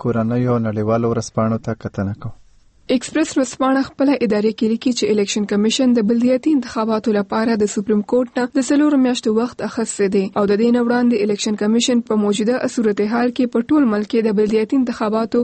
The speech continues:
Speaker 2: کول نامکمله ګرځولي وو. د ادارې په وینا چې د دې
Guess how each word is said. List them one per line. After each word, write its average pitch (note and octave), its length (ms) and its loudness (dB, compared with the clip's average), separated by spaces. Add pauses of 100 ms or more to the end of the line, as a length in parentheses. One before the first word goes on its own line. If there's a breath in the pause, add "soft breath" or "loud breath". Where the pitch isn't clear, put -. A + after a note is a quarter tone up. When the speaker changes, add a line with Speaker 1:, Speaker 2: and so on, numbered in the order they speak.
(140)
Speaker 2:
کول A#3 260 4 (220)
نامکمله A3+ 640 2
ګرځولي A3+ 560 0
وو. G#3 100 2 (280)
د - 120 -2
ادارې G#3 400 2
په G#3+ 120 2
وینا A3+ 260 2
چې B3 260 -4
د A#3+ 140 2
دې C4 60 2